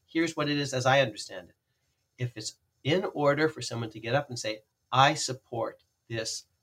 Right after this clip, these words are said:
bill," a three point five trillion dollar package or whatever, or, you know, Obamacare. If one person get up and say, "I support this bill," someone else has to be able to get up and say,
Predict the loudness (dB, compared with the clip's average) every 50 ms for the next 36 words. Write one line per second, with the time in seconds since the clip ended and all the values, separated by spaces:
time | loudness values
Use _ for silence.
0 | _ _ _ _ _ _ _ _ _ _ -2 2 4 4 4 2 -2 -12 _ _
1 | _ _ _ _ _ -12 -10 -6 -2 0 0 0 2 0 0 2 2 4 4 4
2 | 2 0 -2 -8 -6 -4 -2 0 0 0 2 2 2 2 2 2 2 0 0 0
3 | -2 -6 -4 0 2 2 0 0 -2 -8 -6 -4 0 0 0 -2 -4 _ _ _
4 | -10 -6 -4 0 4 6 6 6 6 4 -2 -10 -18 -20 -20 -20 _ _ -6 -6
5 | -6 -8 _ _ _ _ _ _ -2 2 2 2 2 2 2 0 2 2 0 0
6 | 0 0 2 4 4 4 2 0 -4 -4 -4 -4 -2 -2 -4 -2 -2 -2 -4 -6
7 | -6 -4 -2 -2 -2 -2 _ -10 -10 -10 -8 -6 -4 -2 -2 -2 -2 -4 -6 _
8 | _ _ _ _ -12 -8 -4 0 0 0 0 0 0 -2 -2 -2 -2 -4 -4 -4
9 | -4 -8 -10 -8 -8 -6 -6 -6 -8 -8 -8 -10 -10 -10 -12 -12 _ -14 -14 -10
10 | -6 -6 -6 -6 -6 -10 -12 -12 -14 -14 -14 -14 -14 -16